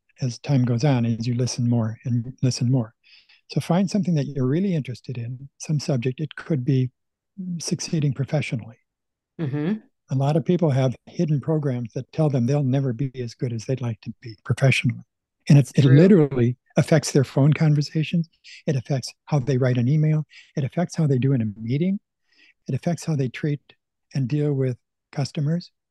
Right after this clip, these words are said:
Speaker 2: Mm-hmm.
Speaker 1: or prospects. So, so there are many deep programs people have about that, some of the deepest. So you might choose that one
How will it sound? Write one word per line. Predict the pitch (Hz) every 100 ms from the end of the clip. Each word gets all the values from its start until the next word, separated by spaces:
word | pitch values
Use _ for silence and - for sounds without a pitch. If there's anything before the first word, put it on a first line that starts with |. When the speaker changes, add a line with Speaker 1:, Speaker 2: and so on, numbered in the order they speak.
| _ 143
Speaker 2:
Mm-hmm. | 113 131 170 190
Speaker 1:
or |
prospects. | 123 151 131 - 170 175 - _
So, | - 156 131 - _ - -
so | 165 131
there | 143 131 214 214
are |
many | 117 120 190 135
deep | 113 156 135
programs | 156 143 123 110 -
people | 143 131 127
have | 131 123
about | 117 110 110
that, | - -
some | 170
of | 160
the | 139
deepest. | 127 117 117 - _ - - -
So | -
you | 151
might | 147 147 - _
choose | - 156 160
that | 208 208 -
one | 127 131